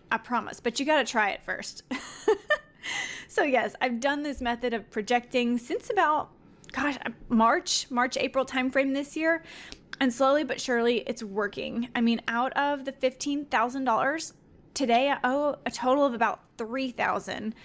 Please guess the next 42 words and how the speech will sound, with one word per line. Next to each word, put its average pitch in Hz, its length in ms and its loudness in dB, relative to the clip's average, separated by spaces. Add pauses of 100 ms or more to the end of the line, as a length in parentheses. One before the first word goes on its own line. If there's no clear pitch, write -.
(320)
Um, 208 400 -2 (120)
and 254 100 2
I'm 359 160 2
bound 294 220 2
and 233 100 -4
determined 208 400 -6
to 202 80 0
get 220 180 -2
that - 180 -2
paid 220 160 -2
off 208 200 2
before 214 280 -4
my 196 120 -2
thirtieth 190 420 -4
birthday, 202 480 -2 (720)
which 220 240 0
is 226 160 4
in 208 160 -2
less 190 160 -2
than 208 160 -4
a 208 60 -2
month. - 260 -6 (100)
<laughs> 294 380 2 (800)
Now, 262 140 4
will 262 160 6
I 262 80 2
need 262 220 -2
to 277 60 -4
do 269 200 -2
this 285 120 -8
forever? 269 540 -2 (320)
I'm 247 200 -2
not 294 240 0
sure. 202 440 -2 (120)
My 294 160 2
guess 359 380 2
is 311 160 -6
that, 285 360 -2 (140)
yes, 247 460 -2
in 220 160 -4
some 277 460 0
way, 277 340 -2